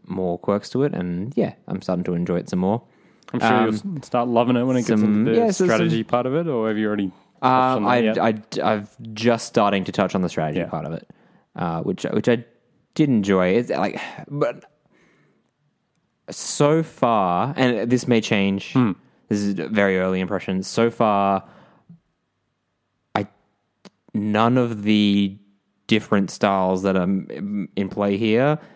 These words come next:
Speaker 1: feel that great on their own.
Speaker 2: Like,
Speaker 1: Like, I
Speaker 2: the different gameplay styles,
Speaker 1: Yeah,
Speaker 2: or?
Speaker 1: like, I, like, okay, so, like, the, the general combat,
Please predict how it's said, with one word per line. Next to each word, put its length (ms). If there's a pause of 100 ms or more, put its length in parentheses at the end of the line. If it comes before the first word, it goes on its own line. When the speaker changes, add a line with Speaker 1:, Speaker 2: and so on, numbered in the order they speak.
(240)
Speaker 1:
feel 560
that 260
great 220
on 120
their 180
own. 120 (1200)
Speaker 2:
Like, 240
Speaker 1:
Like, 300
I 220
Speaker 2:
the 60
different 320
gameplay 400
styles, 340
Speaker 1:
Yeah, 140
Speaker 2:
or? 60
Speaker 1:
like, 160
I, 140
like, 140
okay, 300
so, 140
like, 240
the, 280
the 120
general 420
combat, 500